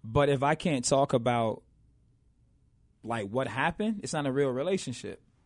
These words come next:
So I feel like that there's a lot of guilt and there's a lot of shame in my family, so we don't actually really build past the surface. People don't actually see each other,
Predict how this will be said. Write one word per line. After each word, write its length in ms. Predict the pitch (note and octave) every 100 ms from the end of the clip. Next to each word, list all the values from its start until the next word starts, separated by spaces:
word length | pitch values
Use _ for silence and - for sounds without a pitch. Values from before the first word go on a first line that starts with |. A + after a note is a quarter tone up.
| _ _ _ -
So 480 | - D3 C#3 C3 B2
I 260 | - - C#3
feel 100 | F3
like 160 | D3 C3
that 60 |
there's 180 | C3+ C3
a 20 |
lot 160 | B2+ A2+
of 80 | G#2
guilt 240 | C3 C#3+
and 80 | A#2+
there's 100 | A2+
a 40 |
lot 100 | A2+
of 80 | A2
shame 320 | - C3+ B2
in 60 | A2+
my 140 | G#2
family, 360 | - A2+ G#2+ G#2+
so 460 | - A2 G#2+ A2+ A#2+
we 80 |
don't 160 | A#2 A2
actually 280 | G#2+ - G#2+
really 200 | G#2+ G#2
build 320 | G2 A2 G2+
past 280 | G#2+ G2 -
the 60 |
surface. 600 | G2 A#2 G2 - - - _ _ _ _ _
People 220 | - A#2+ A#2
don't 140 | A2+
actually 260 | A2 - G#2
see 220 | - B2
each 200 | A2 -
other, 320 | F#2+ - -